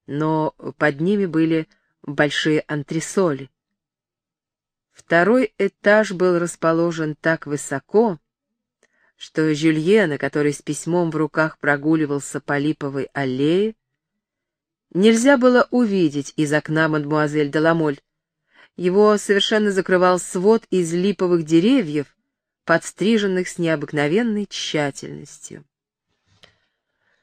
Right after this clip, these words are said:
«Да что это я?» — вдруг с досадой подумал Жюльен.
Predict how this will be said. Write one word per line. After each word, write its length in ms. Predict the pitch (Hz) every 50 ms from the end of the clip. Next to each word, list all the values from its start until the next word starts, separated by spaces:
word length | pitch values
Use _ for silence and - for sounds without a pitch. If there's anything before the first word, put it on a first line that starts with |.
| _ _ _ _ _ _
«Да 180 | - - 170 170
что 440 | - - - - - - 320 359 349
это 220 | 294 220 - -
я?» — 320 | 151 135 160 165 160 143 - _ _ _ _ _
вдруг 320 | - 151 151 170 175 165 156
с 20 |
досадой 500 | 147 156 170 165 - - 190 190 170 170
подумал 420 | - 170 165 151 180 180 170 165 156
Жюльен. 460 | - 170 165 160 165 170 160 151